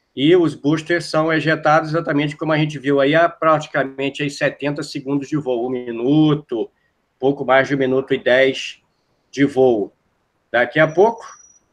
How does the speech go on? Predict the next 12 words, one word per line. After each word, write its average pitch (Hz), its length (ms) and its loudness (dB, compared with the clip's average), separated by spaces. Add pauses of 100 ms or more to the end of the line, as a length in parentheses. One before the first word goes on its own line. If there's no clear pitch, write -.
(140)
nós, 123 1300 0
é, 104 840 -2 (480)
vamos 123 280 0
ver 135 200 4
aí 131 180 4
o 123 60 4
motor 151 680 2 (400)
do 135 140 -2
segundo 127 420 -6
estágio 120 760 -4
se 113 160 -12
desligando 151 720 -2